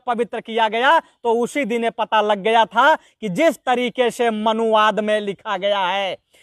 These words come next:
कि शूद्रों को धन रखने का अधिकार नहीं है, अगर कोई शूद्र धन रखता है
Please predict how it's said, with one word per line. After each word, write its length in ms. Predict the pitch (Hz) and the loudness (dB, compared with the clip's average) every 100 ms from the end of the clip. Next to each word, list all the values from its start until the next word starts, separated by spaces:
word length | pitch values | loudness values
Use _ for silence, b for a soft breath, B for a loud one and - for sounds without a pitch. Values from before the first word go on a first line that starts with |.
| b - | b -4
कि 100 | 247 | -2
शूद्रों 580 | - 277 254 226 285 | 0 2 2 4 2
को 200 | 262 269 | 4 2
धन 280 | 226 226 277 | 2 0 -2
रखने 440 | 262 254 254 247 240 | -2 -2 -4 -6 -4
का 180 | 233 | -2
अधिकार 540 | 240 220 214 240 226 226 | 0 -2 -2 0 0 0
नहीं 280 | 220 226 226 | -2 -4 -2
है, 240 | 220 208 - b 233 | -2 -4 -8 b 0
अगर 260 | 233 277 | 4 4
कोई 320 | 233 262 269 | 4 4 4
शूद्र 400 | 214 277 320 285 | 0 0 2 2
धन 260 | 220 240 320 | 0 0 0
रखता 500 | 294 254 214 254 226 | 0 -2 -4 -2 0
है 340 | 208 226 196 | 0 0 -4